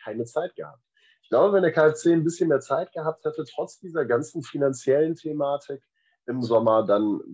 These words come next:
würde der K F C nicht da stehen, wo er jetzt steht. Und dann würden wir uns, glaube ich, locker darüber, über, äh, darüber unterhalten,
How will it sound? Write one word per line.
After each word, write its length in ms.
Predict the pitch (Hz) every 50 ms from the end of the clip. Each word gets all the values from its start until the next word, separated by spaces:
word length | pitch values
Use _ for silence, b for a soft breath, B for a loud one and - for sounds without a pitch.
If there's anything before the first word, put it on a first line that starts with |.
| 107 101 107
würde 240 | 120 131 131 127
der 140 | 120 117 117
K 160 | - 123 113
F 80 | 113 -
C 220 | - - 123 117
nicht 220 | 113 120 120 120 -
da 180 | 107 104 110
stehen, 360 | 107 - - 113 110 107 113 104
wo 140 | 104 107
er 80 | 104 98
jetzt 200 | 95 92 - -
steht. 300 | - - 110 113 123 117
Und 80 | 107 98
dann 160 | 98 101 95
würden 140 | 104 110 110
wir 80 | 104
uns, 160 | 101 - _
glaube 200 | - 101 98 98
ich, 80 | 98 -
locker 220 | 104 101 - 117 104
darüber, 360 | - 101 92 92 98 95 92 - 104 95 -
über, 420 | 107 110 104 104 101 98 76 - - 95 95 90 90
äh, 40 | 90
darüber 300 | 95 95 92 95 101 87
unterhalten, 540 | 85 90 85 - 92 87 90 92 - 95